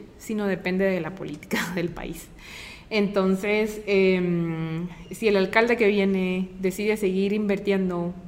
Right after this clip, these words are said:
eh, adecuadamente en el turismo local, pues, y en, o sea, en fomentar un turismo adecuado dentro de las grutas, eh, creo que podría seguir tratando de,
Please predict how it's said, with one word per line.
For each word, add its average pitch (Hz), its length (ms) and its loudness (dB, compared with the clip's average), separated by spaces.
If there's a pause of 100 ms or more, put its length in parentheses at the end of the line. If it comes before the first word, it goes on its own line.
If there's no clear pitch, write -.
eh, 170 320 -6
adecuadamente 190 720 0
en 180 100 -2
el 170 160 0
turismo 233 640 -2
local, 226 540 0
pues, 175 360 -4
y 190 120 0
en, 190 120 2
o 185 60 -2
sea, 196 100 -2
en 180 300 -4 (400)
fomentar 196 320 2
un 226 160 2
turismo 233 420 2
adecuado 185 500 0
dentro 175 280 0
de 180 60 0
las 165 180 -2
grutas, 285 360 0 (680)
eh, - 100 -14 (220)
creo 233 180 6
que 233 80 0
podría 190 380 2
seguir 190 480 0
tratando 196 440 0
de, 180 300 0